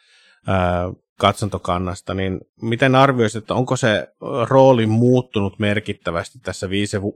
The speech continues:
viime vuosikymmeninä, jos nyt esimerkiksi ajatellaan kriisinhallintatehtävien määrää ja laatua? Meillä oli Afganistanissa, oli presenssi, ja nyt sitten tää alkava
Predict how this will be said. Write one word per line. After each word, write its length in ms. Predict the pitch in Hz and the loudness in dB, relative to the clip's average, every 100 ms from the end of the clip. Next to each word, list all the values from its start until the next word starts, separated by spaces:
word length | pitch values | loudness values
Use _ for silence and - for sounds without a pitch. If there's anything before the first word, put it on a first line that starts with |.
| - | -2
viime 320 | 131 131 120 | 4 6 4
vuosikymmeninä, 840 | 110 123 113 - 104 98 95 95 95 | 4 2 0 -2 -2 0 0 -2 -2
jos 220 | 98 - | -2 -2
nyt 220 | 104 - | -6 -2
esimerkiksi 560 | 98 98 101 98 - 101 | -4 -2 -4 -4 -6 -2
ajatellaan 560 | 101 98 98 98 98 - _ _ _ _ _ - | -2 0 -2 0 -2 -4 _ _ _ _ _ -4
kriisinhallintatehtävien 1160 | 117 107 104 101 104 98 107 101 - 101 101 | 0 2 2 0 0 -2 -2 -4 -4 -2 0
määrää 420 | 101 107 107 104 98 | 2 4 4 2 0
ja 140 | 95 | 0
laatua? 640 | 98 98 98 107 101 95 - | 0 0 -2 -2 -2 -2 -6
Meillä 280 | 92 95 92 | -8 -6 -4
oli 180 | 92 | -4
Afganistanissa, 960 | 101 107 - 101 98 - 101 98 - 98 | -4 -6 -6 -6 -6 -8 -8 -8 -6 -4
oli 160 | 92 92 | -4 -6
presenssi, 760 | - 98 107 95 - 101 90 _ _ _ _ - | -6 -6 -4 -6 -6 -8 -8 _ _ _ _ -2
ja 80 | 104 | 2
nyt 160 | 110 | 2
sitten 520 | - 101 - 104 98 - _ | 0 -6 -4 -4 -4 -8 _
tää 260 | - 101 98 | -4 -2 0
alkava 520 | 80 101 98 95 95 | 0 -2 -2 -4 -4